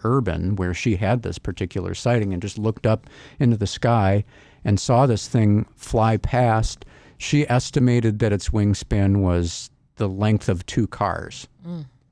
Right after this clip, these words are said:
Speaker 1: So that's quite a bit different, you know, than eight to ten feet. So it was seen at, uh, some of, at a distance,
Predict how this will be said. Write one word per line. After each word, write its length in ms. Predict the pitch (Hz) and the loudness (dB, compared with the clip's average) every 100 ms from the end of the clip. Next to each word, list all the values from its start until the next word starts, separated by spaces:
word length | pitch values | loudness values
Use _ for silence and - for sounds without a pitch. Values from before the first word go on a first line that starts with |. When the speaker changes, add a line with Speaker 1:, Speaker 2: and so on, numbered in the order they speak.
| _ _ | _ _
Speaker 1:
So 140 | - | -2
that's 220 | 120 123 - | 0 0 0
quite 260 | - 120 | 2 2
a 40 | 104 | 2
bit 240 | 107 107 | 0 0
different, 440 | 117 - 92 - | -2 0 -2 0
you 60 | 98 | 0
know, 120 | 87 | 2
than 160 | 87 87 | 2 2
eight 140 | 87 | 0
to 80 | - | -4
ten 260 | - 82 82 | -4 -4 -4
feet. 320 | - 92 - _ _ _ _ | -4 -6 -6 _ _ _ _
So 480 | - 143 131 127 127 - _ _ _ - | -4 2 2 2 -2 -12 _ _ _ -4
it 140 | 175 | 0
was 200 | 185 151 | 2 2
seen 440 | - 160 151 143 143 | 2 4 4 4 2
at, 300 | - 127 120 | 0 2 2
uh, 340 | 123 113 110 127 | 0 0 0 -4
some 220 | - 147 131 120 | -2 2 2 -2
of, 80 | - | -6
at 140 | 117 104 - - | -6 -6 -10 -8
a 80 | 113 | -4
distance, 800 | 95 127 - 160 151 - - | 0 0 0 -2 -2 -4 -14